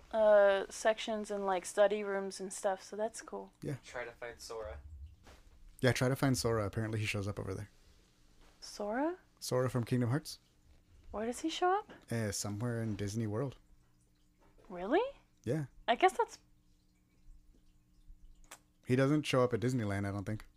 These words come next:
Speaker 1: N-, no. Why is he? Okay.
Speaker 2: I don't know.
Speaker 3: Because
Speaker 1: Sure.
Speaker 3: he's cool, that's
Speaker 2: Hey,
Speaker 3: why.
Speaker 2: man, if you see him, take a picture.
Speaker 1: I will, but I don't <laughs> understand. Um, yeah, okay.
Speaker 2: Okay.
Speaker 1: Fun times.
Speaker 2: Safe travels, young one.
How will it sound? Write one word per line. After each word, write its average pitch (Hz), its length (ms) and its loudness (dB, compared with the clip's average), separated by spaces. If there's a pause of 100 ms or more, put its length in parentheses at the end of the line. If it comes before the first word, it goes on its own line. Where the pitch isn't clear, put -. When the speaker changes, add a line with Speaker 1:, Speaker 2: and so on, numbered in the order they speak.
Speaker 1:
N-, 226 180 -8
no. 214 540 -6 (600)
Why 240 240 4
is 277 200 -4
he? 254 240 -12 (160)
Okay. 233 360 -4 (240)
Speaker 2:
I 135 60 0
don't 151 100 2
know. 139 60 2
Speaker 3:
Because - 120 -4
Speaker 1:
Sure. 339 100 0
Speaker 3:
he's 233 120 0
cool, 156 280 -4
that's 131 200 -2
Speaker 2:
Hey, 160 120 8
Speaker 3:
why. 165 60 12
Speaker 2:
man, 147 240 8
if 135 100 2
you 143 80 2
see 170 180 6
him, 165 100 6
take 151 120 6
a 143 60 4
picture. 113 280 6 (180)
Speaker 1:
I 294 160 6
will, 294 400 12
but 247 260 12
I 196 180 12
don't 254 320 8
<laughs> 302 340 6
understand. 254 520 2 (400)
Um, 214 560 12
yeah, 247 280 10 (200)
okay. 330 300 6 (320)
Speaker 2:
Okay. 127 180 -2 (420)
Speaker 1:
Fun 247 160 2
times. 277 360 -2 (520)
Speaker 2:
Safe - 460 -4
travels, 110 460 -4
young 104 180 -2
one. 101 120 -4